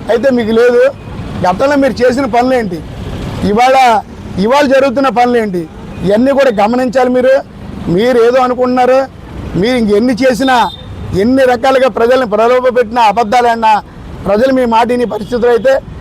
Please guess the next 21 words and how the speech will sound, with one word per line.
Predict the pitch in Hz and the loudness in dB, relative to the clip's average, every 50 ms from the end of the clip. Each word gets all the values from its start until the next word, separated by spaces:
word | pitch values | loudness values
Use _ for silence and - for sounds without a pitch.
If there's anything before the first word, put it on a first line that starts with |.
| - - - - - | -12 -10 -8 -4 0
లేరని | 196 226 254 254 262 254 254 | 2 2 2 2 2 2 2
చెప్పి | 240 196 262 247 | 0 0 -2 -2
ఈ | |
సందర్భంగా | 185 220 226 233 233 233 214 240 240 233 | 0 0 0 0 0 0 0 0 0 0
తెలియజేస్తున్నాం. | 202 208 214 214 214 202 190 - - 160 147 - - - - - - - - - - | 0 0 0 0 0 0 0 -2 -4 -8 -10 -10 -10 -10 -10 -10 -8 -8 -6 -4 -2
ఎందుకంటే | 185 233 254 240 269 262 233 277 269 - 233 214 - - - - - - - - - - | -2 0 2 2 2 2 2 2 2 2 2 0 -4 -8 -14 -14 -12 -12 -10 -6 -4 -2
గాలి, | 175 190 214 262 277 277 269 254 233 208 - - - - - - - - - - - - - 160 180 | 0 2 2 2 2 4 4 2 2 0 -4 -10 -14 -14 -12 -10 -10 -8 -8 -8 -6 -6 -4 -2 0
గాలి | 185 202 240 277 277 269 | 2 2 4 4 2 2
వీచినప్పుడు | 269 269 226 196 269 269 262 262 269 | 2 0 0 0 0 0 0 0 0
ఎక్కడం | 262 247 254 254 240 | 0 2 2 2 2
కాదండి | 240 233 233 233 214 202 180 156 151 - - - - | 2 2 2 0 0 -2 -4 -6 -8 -10 -12 -6 -2
భరతరామ్ | 196 220 208 - 247 240 233 220 208 | -2 -2 0 0 0 0 0 0 0
గారు, | 175 151 143 - - - - - - - - - - - - - - - - - - - - - - - - - - - | -2 -2 -4 -8 -14 -14 -14 -12 -12 -10 -10 -10 -8 -8 -6 -6 -6 -6 -6 -6 -8 -6 -6 -6 -6 -6 -6 -6 -4 -2
మీ | 175 185 233 269 277 | 0 0 0 0 0
గాలి | 214 247 240 254 277 285 269 | 2 2 2 2 2 2 2
నూట | 247 247 254 254 220 | 0 0 0 0 2
యాభై | 262 254 254 226 240 247 | 2 2 2 2 2 0
ఒక్క | 233 - - | 0 -2 -4
సీట్లు | 143 220 254 269 254 | -6 -4 -2 0 0
వచ్చేటప్పుడు | 262 220 - 233 226 247 226 | 0 -2 -2 -2 -2 -2 0
కూడా | 220 240 - - | 0 -2 -4 -4